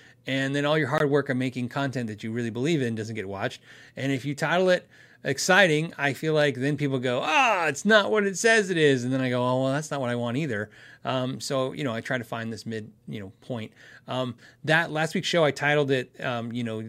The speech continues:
about the first guitar 'cause I thought, "Oh, okay, that's great," you know, right? So they said, "Hey, what do you think of the title?" I go, "That's great. Go with that one.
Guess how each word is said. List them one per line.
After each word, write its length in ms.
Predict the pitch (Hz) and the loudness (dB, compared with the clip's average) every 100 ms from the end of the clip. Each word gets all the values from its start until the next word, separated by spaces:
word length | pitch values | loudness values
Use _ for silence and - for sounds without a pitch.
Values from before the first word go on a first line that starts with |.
| 139 | -8
about 200 | 143 135 | -2 -2
the 60 | - | 0
first 220 | 147 127 | -2 -2
guitar 320 | - 139 127 | -4 -2 -2
'cause 140 | - 113 | -4 -10
I 80 | |
thought, 220 | 98 110 - | -8 -8 -6
"Oh, 140 | 131 | -6
okay, 180 | 123 110 | -6 -8
that's 240 | 110 113 | -8 -8
great," 340 | - 107 101 90 | -8 -6 -6 -8
you 100 | 113 | -12
know, 120 | 107 | -10
right? 240 | 101 101 117 | -8 -10 -10
So 140 | - | -10
they 40 | 107 | -8
said, 180 | 110 | -8
"Hey, 100 | 101 123 | -4 -4
what 100 | 120 | -4
do 20 | |
you 60 | |
think 160 | 110 120 | -4 -6
of 60 | 104 | -6
the 60 | |
title?" 200 | 117 104 | -6 -6
I 40 | 98 | -8
go, 160 | 101 | -10
"That's 220 | 120 113 - | -8 -8 -8
great. 300 | - - - | -10 -12 -8
Go 140 | 120 | -6
with 120 | 113 | -6
that 220 | 101 - | -8 -12
one. 160 | - | -16